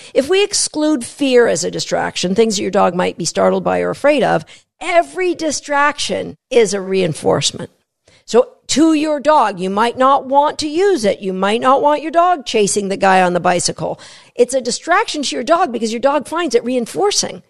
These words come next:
in some way. And so in order to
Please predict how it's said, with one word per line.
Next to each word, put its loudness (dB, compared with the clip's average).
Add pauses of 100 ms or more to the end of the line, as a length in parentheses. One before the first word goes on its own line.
(120)
in 2
some 2
way. -2 (400)
And -4
so 2 (200)
in -6
order 2
to -4